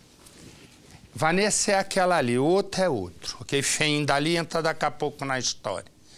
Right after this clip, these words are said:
Ela conhece um sujeito depois que fica viúva. O Paulo, que é o marido de Vanessa,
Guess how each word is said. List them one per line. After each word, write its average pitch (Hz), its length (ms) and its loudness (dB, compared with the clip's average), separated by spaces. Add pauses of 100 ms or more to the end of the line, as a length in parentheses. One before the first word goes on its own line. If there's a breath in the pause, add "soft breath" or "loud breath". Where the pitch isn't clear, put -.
(560 loud breath)
Ela 196 400 2 (1040)
conhece 160 480 2
um 139 60 0
sujeito 175 640 0 (100)
depois 170 480 0
que - 100 -10
fica 165 440 -2
viúva. 131 640 -4 (1120 loud breath)
O 196 160 2
Paulo, 190 560 2
que - 100 -2
é 160 40 4
o 160 80 2
marido 135 400 0
de 120 120 -4
Vanessa, 151 640 0